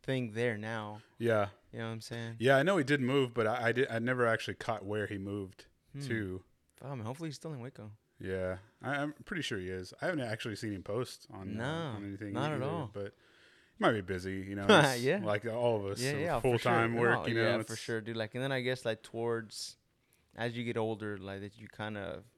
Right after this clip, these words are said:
Speaker 1: slowly find other things to kind of, like, take your time.
Speaker 2: Yeah.
Speaker 1: You know?
Speaker 2: And I feel like as I get older, uh, time goes faster.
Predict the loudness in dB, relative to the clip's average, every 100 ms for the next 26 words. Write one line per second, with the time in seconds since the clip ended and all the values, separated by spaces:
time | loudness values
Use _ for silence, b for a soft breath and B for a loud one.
0 | _ _ _ _ _ _ -14 -10 -2 0
1 | 0 -2 -2 -2 -2 -4 -6 -8 -8 -12
2 | -14 -8 -6 -6 -8 -10 -10 -10 -10 -10
3 | -10 -10 -14 _ _ -2 0 0 -6 -10
4 | -12 B B B B 4 4 0 -10 -6
5 | -2 2 2 4 2 2 2 2 2 2
6 | 2 2 0 0 -2 -4 -4 -4 -4 -8
7 | -6 -2 0 0 0 0 -2 -6 -6 -10
8 | -12 -14